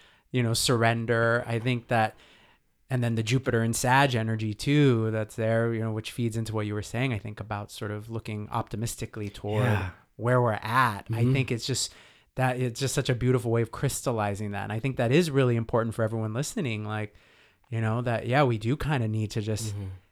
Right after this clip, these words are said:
Speaker 1: not just hang out, but hang in there. <laughs>
Speaker 2: Yeah, for
Speaker 1: Hang in there
Speaker 2: sure.
Speaker 1: through this transformative
Speaker 2: Yeah.
Speaker 1: time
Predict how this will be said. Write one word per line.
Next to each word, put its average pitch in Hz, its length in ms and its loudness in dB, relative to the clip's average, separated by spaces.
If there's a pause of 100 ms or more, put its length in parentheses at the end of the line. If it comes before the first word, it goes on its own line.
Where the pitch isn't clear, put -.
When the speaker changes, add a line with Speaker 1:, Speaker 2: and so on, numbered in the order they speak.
(200)
Speaker 1:
not 147 200 6
just 165 160 6
hang 156 280 6
out, 151 180 8
but 120 120 4
hang 135 260 4
in 160 200 6
there. 101 400 0
<laughs> - 60 -16
Speaker 2:
Yeah, 143 800 6 (360)
for 233 100 2
Speaker 1:
Hang 175 160 8
in 190 180 8
there 165 200 10
Speaker 2:
sure. - 80 2
Speaker 1:
through 143 200 10
this 135 320 6
transformative 120 800 4
Speaker 2:
Yeah. 95 60 -4
Speaker 1:
time 120 640 2